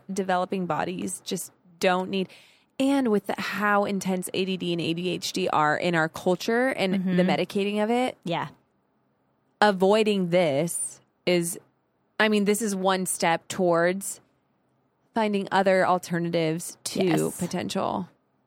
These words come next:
Speaker 1: medication.
Speaker 2: Exactly. And I think that it's incredibly important to be conscious of it and then also just choosing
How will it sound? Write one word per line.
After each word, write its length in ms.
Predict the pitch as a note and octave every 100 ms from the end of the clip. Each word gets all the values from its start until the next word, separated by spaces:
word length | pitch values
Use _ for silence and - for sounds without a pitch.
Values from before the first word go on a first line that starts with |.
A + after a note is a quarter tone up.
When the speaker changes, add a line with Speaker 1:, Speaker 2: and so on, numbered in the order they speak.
| _ _ _
Speaker 1:
medication. 540 | F3+ - - - - -
Speaker 2:
Exactly. 560 | A3+ F4 F4 - E3+ -
And 160 | G#3 G3
I 100 | G3
think 220 | G#3+ G3
that 120 | F3+
it's 180 | F3 -
incredibly 560 | F#3 - F#3 F#3 F#3
important 540 | F3+ F#3 F3+ F3 E3+ E3 -
to 540 | F3+ E3+ E3 D#3+ E3 - _ _ _ _ _ _ _ _ _ _ G3+ F3
be 460 | G3 F#3 F3+ E3+ -
conscious 460 | F#3+ F3+ F3+ F#3
of 120 | F#3+ F3+
it 200 | F3 -
and 140 | F3+
then 140 | F3 E3
also 500 | E3 F3 - F3 F3
just 380 | F3+ F#3 F3 -
choosing 800 | - A3 G#3 G3 G3 G3 F#3+